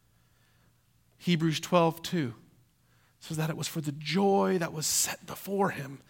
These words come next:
that he endured the cross, that he despised its shame. When it says that he despised its shame, he means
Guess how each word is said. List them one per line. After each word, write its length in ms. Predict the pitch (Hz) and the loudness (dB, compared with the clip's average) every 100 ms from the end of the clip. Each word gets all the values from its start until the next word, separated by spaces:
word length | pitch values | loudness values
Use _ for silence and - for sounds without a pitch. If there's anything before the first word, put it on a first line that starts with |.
| - - | -20 -2
that 140 | 170 | -2
he 240 | 143 190 185 | 2 2 2
endured 960 | 165 135 - - - 190 185 165 131 - - _ _ | 2 -2 -6 -12 0 6 6 6 -2 -12 -20 _ _
the 80 | - | -8
cross, 440 | - 165 131 - - - - | 0 2 2 0 -10 -4 4
that 100 | 226 | 6
he 100 | 226 | 6
despised 920 | 214 - - 240 226 226 214 208 165 | 6 4 6 6 8 8 8 4 2
its 180 | 170 - | 2 2
shame. 460 | - 175 147 123 - - - | 0 2 2 0 -6 -14 10
When 160 | 226 | 10
it 60 | 277 | 12
says 240 | 285 262 | 10 8
that 140 | 254 - | 4 2
he 140 | 226 | 4
despised 720 | 208 - - 202 214 214 180 | 4 2 10 12 12 12 6
its 140 | 196 - | 2 2
shame, 260 | 220 226 214 | 2 4 4
he 140 | 208 269 | 6 8
means 240 | 254 | 8